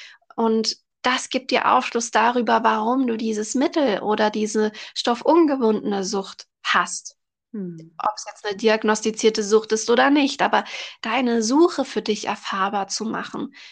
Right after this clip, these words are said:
Speaker 1: das ist es, worum es geht und was wir dir heute vermitteln möchten. Und wenn du diese Antwort kennst, und es hat viel mit Bewusstseinsarbeit zu tun, das, was in deinem Unbewussten ist, für dich an die Oberfläche bringen,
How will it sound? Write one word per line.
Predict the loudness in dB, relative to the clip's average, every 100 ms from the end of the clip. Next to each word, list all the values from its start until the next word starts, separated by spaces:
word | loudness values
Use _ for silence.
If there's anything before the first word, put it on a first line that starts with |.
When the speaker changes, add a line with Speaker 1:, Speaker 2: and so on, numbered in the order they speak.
| _
Speaker 1:
das | 0 2 0
ist | -4
es, | -4 -4
worum | -2 0 0
es | 0 -2
geht | 2 2 2
und | -2
was | -4 -2
wir | -2
dir | -2 0
heute | 0 0 -4
vermitteln | -4 -2 -2 -2 -4
möchten. | -4 -6 -12 -10 -12 -12 -16 -14 -12
Und | -2 -2 2
wenn | 2
du | 2
diese | 0 -2 -2 0
Antwort | 0 0 0 -2 -2
kennst, | -6 -6 -6 -10 -18 _ -20 -8
und | -8
es | -6
hat | -8
viel | -2 0 2
mit | 2
Bewusstseinsarbeit | 0 0 0 0 -4 -4 -6 -4 -2 0 -2 -2
zu | -8 -8
tun, | -8 -8 -6
das, | -2 -2 -2
was | -4
in | -2
deinem | -2 -2
Unbewussten | 2 2 4 2 -2 -4 -4 -4
ist, | -4 -4
für | -4
dich | -2 -2
an | -2
die | -2 0
Oberfläche | 0 0 -2 -6 -8 -12
bringen, | -12 -8 -8